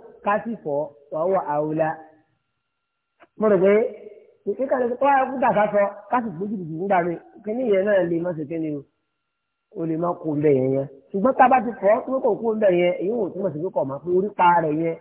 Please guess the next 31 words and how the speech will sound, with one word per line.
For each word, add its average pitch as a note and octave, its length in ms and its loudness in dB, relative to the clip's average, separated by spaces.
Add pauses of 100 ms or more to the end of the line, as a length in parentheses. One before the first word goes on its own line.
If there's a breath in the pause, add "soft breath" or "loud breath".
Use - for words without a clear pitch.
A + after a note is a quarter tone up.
(400)
tó G#3 40 0
wà G3+ 140 4
ń F3 120 -2
bẹ̀ F3 140 0
yẹn, D3 180 -4 (260)
kò C#3+ 100 -20
túmọ̀ G3+ 260 -6
sí D3+ 100 -8 (120)
pé F3+ 180 -4 (800)
kò G3 180 -8
tí F3+ 180 -10
ì E3 100 -6
má, B2+ 140 -8
ó A2 140 -14
ti D#3 160 -16
má F3 120 -8
ń F#3+ 60 -6
gbà F#3+ 100 -4
láti C3+ 240 -8
fọ́. G#2 180 -20 (760)
Àwọn G#3+ 160 8
tó C4 80 4
bá C4+ 80 6
ní C#4 80 4
fáríkù C#4+ 320 2
ẹ̀ G3+ 120 2
tá A#3+ 100 2 (100)
a B3+ 160 2
kó B3+ 160 -4
ń A3+ 120 -4
bẹ̀, A3+ 180 2